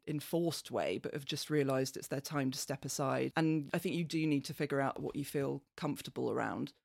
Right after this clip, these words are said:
But at the same time, there are so many brilliant things to explore. And there are some that I perhaps feel overly protective of myself trying. I have problems with the idea of drinks with C B D in them in case I get massively stoned or something, which I completely know is just not the case with C B D drinks. But I did have some C B D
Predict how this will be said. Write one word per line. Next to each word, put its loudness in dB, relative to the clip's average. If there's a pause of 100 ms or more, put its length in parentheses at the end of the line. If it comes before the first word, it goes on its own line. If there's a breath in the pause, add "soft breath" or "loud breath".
(120)
But 0
at 0
the -2
same 4
time, 2
there 4
are 4
so 2
many 4
brilliant 2
things 0
to -6
explore. 0
And 6
there 8
are 8
some 4
that 0
I 2
perhaps -4
feel 4
overly 6
protective -2
of -4
myself 0
trying. 0
I 2
have 2
problems 2
with -4
the 2
idea 4
of -2
drinks 0
with -4
C -2
B 0
D 4
in 2
them 0
in 0
case -2
I -2 (200)
get -2
massively -4
stoned 0
or -6
something, -4
which 0
I 8
completely 8
know 8
is 2
just -6
not 6
the -2
case 2
with 2
C 2
B 2
D 4
drinks. 0
But -8
I 0
did 0
have 0
some 0
C 2
B 0
D 0